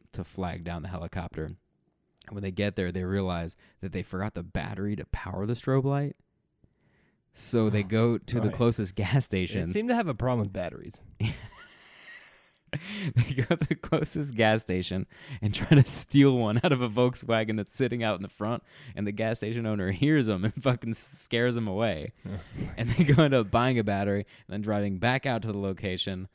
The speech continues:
Speaker 1: where they're posted up, waiting for the helicopter to come.
Speaker 2: Mm-hmm.
Speaker 1: And then so he, he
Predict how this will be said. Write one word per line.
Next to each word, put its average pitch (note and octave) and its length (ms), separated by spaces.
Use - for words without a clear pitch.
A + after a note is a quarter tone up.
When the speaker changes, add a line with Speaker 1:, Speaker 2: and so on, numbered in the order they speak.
Speaker 1:
where G#2+ 160
they're A#2 120
posted G2+ 440
up, F#2+ 240
waiting G#2+ 300
for G#2 100
the G2+ 80
helicopter F#2+ 500
to E2 100
come. E2+ 360
Speaker 2:
Mm-hmm. G2+ 320
Speaker 1:
And G2+ 120
then F#2+ 120
so F#2+ 280
he, A2 240
he G#2+ 220